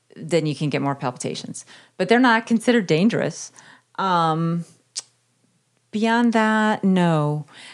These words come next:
The, the most of the problem that people have from caffeine is from the other stuff that comes with coffee or tea, like the theobromine and ze-, it's like zeaxanthin and, uh, some of these other molecules that actually kind of upset the stomach a lot or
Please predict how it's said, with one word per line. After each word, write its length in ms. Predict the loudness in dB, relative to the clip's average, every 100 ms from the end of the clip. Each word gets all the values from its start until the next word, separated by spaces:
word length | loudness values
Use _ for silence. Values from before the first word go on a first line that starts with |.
| -4
The, 320 | 2 4 2 2
the 160 | 2
most 360 | 4 2 2 -2
of 140 | -2
the 420 | 2 4 4 2 0 -6
problem 340 | 0 2 4
that 160 | 0 -2
people 220 | -2 0
have 180 | 0 0
from 160 | -2
caffeine 640 | 0 0 0 0 0 2 0
is 380 | 0 0 -2 -4
from 580 | -2 0 2 2 0 -2
the 400 | -2 0 -2 -6 -6 0
other 360 | 2 2 0
stuff 520 | -2 -2 -4 -4 -12 -6
that 220 | -6 -2
comes 260 | -2 -2
with 140 | -4 -8
coffee 440 | -6 -4 -4 -4
or 80 | -6
tea, 320 | -4 -4 -2
like 180 | -2 -4
the 160 | -6 -6
theobromine 880 | -10 -6 -2 -2 0 0 0 0 0
and 160 | -2
ze-, 160 | -2 -4
it's 560 | -4 -10 -14 -16 -14 -10
like 140 | -8
zeaxanthin 840 | -6 -2 -2 -2 -2 -2 -4 -4 -2
and, 240 | -2 -4 -10 -18 -20 -12 -2
uh, 200 | -2 0
some 200 | 0 0
of 60 |
these 140 | 2 2
other 200 | 2 2
molecules 520 | 2 2 0 -2 0
that 100 | -2
actually 220 | -2 -8
kind 240 | -6 -2
of 180 | -2 -2 -4
upset 300 | -4 -6 -6
the 80 |
stomach 440 | -8 -2 0 0 -2
a 40 |
lot 400 | 0 0 2 2
or 260 | 2 0 -4